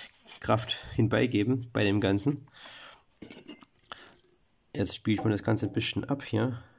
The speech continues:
den Schaum. Moment. Ja. So wahnsinnig viel hat sich jetzt nicht gelöst, aber es hat sich auf jeden Fall was gelöst. Ich werde mal, mal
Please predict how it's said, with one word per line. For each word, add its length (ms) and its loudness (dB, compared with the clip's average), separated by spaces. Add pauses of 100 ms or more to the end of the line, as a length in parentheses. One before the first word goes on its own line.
(220)
den 120 -2
Schaum. 520 0 (500)
Moment. 540 -8 (2750)
Ja. 140 0 (1120)
So 140 -6
wahnsinnig 500 6
viel 200 2
hat 100 2
sich 60 0
jetzt 180 0
nicht 180 6
gelöst, 240 2
aber 160 0
es 160 0
hat 120 -2
sich 240 2
auf 220 -4
jeden 200 4
Fall 220 0
was 200 2
gelöst. 560 0 (1400)
Ich 80 -6
werde 160 0
mal, 100 6
mal 480 4